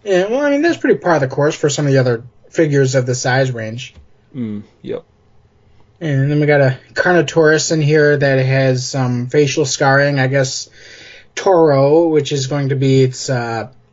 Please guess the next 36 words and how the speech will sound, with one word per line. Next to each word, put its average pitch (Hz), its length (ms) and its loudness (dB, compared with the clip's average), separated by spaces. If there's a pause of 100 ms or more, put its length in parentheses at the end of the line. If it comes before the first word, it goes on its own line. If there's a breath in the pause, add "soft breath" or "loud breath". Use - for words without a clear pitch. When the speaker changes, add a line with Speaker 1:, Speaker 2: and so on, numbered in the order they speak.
Speaker 1:
nickname. 156 500 2
I 143 40 2
guess 139 180 0
some 156 100 -4
of 147 80 -2
these 135 80 -2
dinosaurs 139 420 -2
are 127 60 -2
gonna 127 180 -2
be 123 140 -4
given 127 320 -2
nicknames 127 460 -2
by 117 180 -4
the 113 80 -6
dinos-, 127 420 0
by 127 200 2
the, 120 200 -2
uh, 113 160 0 (1000 loud breath)
main 143 240 4
human 135 420 4
cast. 135 500 0
We - 60 -8
got 127 220 -4
Toro 165 360 4
here. 143 440 -2 (120)
Uh, 127 360 -4 (260)
looks - 240 -6
like 202 120 2
it's, 175 200 -2 (140)
interestingly 190 640 0
enough, 147 260 0
got 143 200 0
the 131 120 0
Bone 170 400 0
Crusher 123 680 -2 (640 loud breath)
Carnotaurus 156 1000 -2